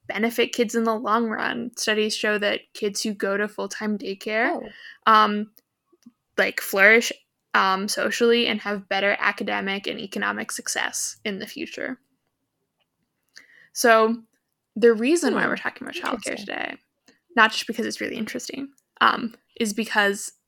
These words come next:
Speaker 1: Canada is actually finally getting universal childcare or affordable childcare, um,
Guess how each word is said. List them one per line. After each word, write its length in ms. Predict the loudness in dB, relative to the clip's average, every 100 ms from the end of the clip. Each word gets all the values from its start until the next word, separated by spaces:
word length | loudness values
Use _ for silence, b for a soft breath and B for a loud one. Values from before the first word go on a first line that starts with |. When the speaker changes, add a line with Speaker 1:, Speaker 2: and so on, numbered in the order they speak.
| _ -6
Speaker 1:
Canada 300 | -2 0 0
is 100 | 0
actually 280 | -2 -2
finally 340 | -4 -2 -2 -2
getting 480 | -4 -6 -6 -8 -8
universal 520 | -6 -6 -6 -8 -10
childcare 580 | -10 -10 -12 -14 -16 -14
or 160 | -10 -10
affordable 400 | -8 -10 -10 -12
childcare, 580 | -12 -12 -12 -12 -10 -12 _ b b b b b -2
um, 360 | 0 0 -2